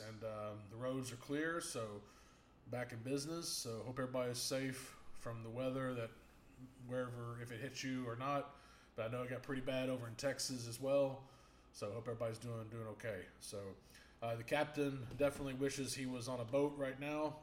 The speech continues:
Uh, eventually soon he'll be back. So, uh, just enjoying the, um, just enjoying the, um, somewhat, uh,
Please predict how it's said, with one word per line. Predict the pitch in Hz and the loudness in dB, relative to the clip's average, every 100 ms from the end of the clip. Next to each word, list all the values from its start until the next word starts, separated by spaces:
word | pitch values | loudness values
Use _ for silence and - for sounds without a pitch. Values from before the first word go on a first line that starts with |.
| 117 | -6
Uh, | 113 110 107 104 - - - | -4 -2 -2 -4 -8 -16 -6
eventually | 127 127 131 117 | -4 -2 -2 -2
soon | - 139 | -2 0
he'll | 135 | 0
be | 123 | -2
back. | 120 131 135 - - - - - - - | 0 0 -2 -6 -16 -20 -20 -20 -20 -12
So, | - 117 113 110 | -4 -2 -2 -2
uh, | 110 107 | -4 -6
just | 113 117 | -6 -6
enjoying | 113 107 120 120 113 113 | -6 -4 -2 -2 -4 -4
the, | 117 110 | -6 -4
um, | 107 101 95 92 - - - - - - | -4 -4 -6 -8 -16 -20 -20 -20 -18 -10
just | 175 | -6
enjoying | 127 147 139 | 0 0 0
the, | 127 123 | -2 -2
um, | 117 110 107 107 - - - - - - - - - - | -2 -2 -6 -14 -16 -20 -20 -20 -20 -20 -20 -20 -20 -12
somewhat, | - 151 143 139 127 127 | -4 -2 4 4 4 -2
uh, | 120 113 | -2 -2